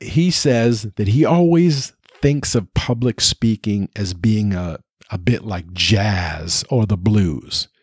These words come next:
He explained that he does not always necessarily know exactly what he's going to say,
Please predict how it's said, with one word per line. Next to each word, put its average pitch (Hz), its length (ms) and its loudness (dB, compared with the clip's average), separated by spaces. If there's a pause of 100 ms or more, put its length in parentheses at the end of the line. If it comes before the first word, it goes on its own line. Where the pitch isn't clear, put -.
(300)
He 143 160 2
explained 131 640 0
that 110 80 0
he 104 80 0
does 147 220 2
not 180 200 0
always 135 420 2
necessarily 107 800 0
know 113 720 2 (200)
exactly 113 680 -4
what 95 220 -2
he's 92 200 -4
going 92 300 -2
to 80 100 -6
say, 90 520 -2